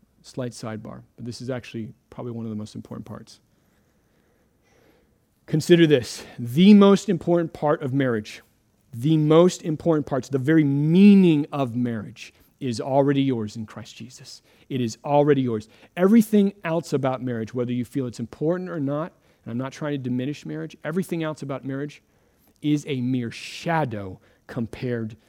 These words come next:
to the glory of the gospel of Jesus Christ. You already have the best part. Single or married, if you are in Christ, you know the best part of marriage.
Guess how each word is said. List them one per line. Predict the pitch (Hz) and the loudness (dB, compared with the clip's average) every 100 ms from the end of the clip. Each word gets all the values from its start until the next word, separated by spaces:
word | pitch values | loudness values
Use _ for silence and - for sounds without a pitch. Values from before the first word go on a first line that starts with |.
| _ | _
to | - | -12
the | 110 | -10
glory | 110 120 127 123 123 | -8 -4 -2 -2 -6
of | 104 | -10
the | 113 | -14
gospel | 107 107 - - 113 | -12 -14 -14 -16 -14
of | 101 | -14
Jesus | 110 101 113 - | -14 -16 -16 -18
Christ. | - 113 - - _ _ _ _ _ _ _ _ _ _ _ _ _ _ - | -18 -18 -20 -20 _ _ _ _ _ _ _ _ _ _ _ _ _ _ -14
You | 117 143 175 185 - | -6 2 4 4 2
already | 156 160 160 156 147 | 2 4 6 6 2
have | 113 120 139 110 | 0 -4 -4 -6
the | 127 | -12
best | 107 110 - | -14 -14 -16
part. | - 113 _ _ _ _ _ _ _ _ _ _ _ _ | -16 -18 _ _ _ _ _ _ _ _ _ _ _ _
Single | - - 165 170 175 196 190 _ _ _ _ _ _ _ - | -20 -6 0 0 0 -2 -6 _ _ _ _ _ _ _ -4
or | 143 135 | 0 2
married, | 143 143 113 110 - | 2 2 0 -6 -8
if | 131 127 | -12 -4
you | 139 165 | 2 6
are | 185 | 6
in | 196 | 4
Christ, | - 139 120 - _ | 0 -2 -2 -8 _
you | 131 135 | -2 0
know | 143 139 143 151 | 0 0 4 4
the | 156 131 | 4 0
best | 110 135 135 - - | -2 0 0 -2 -12
part | - 139 139 | -10 -8 -8
of | 127 110 | -10 -8
marriage. | 117 104 120 - | -8 -8 -14 -20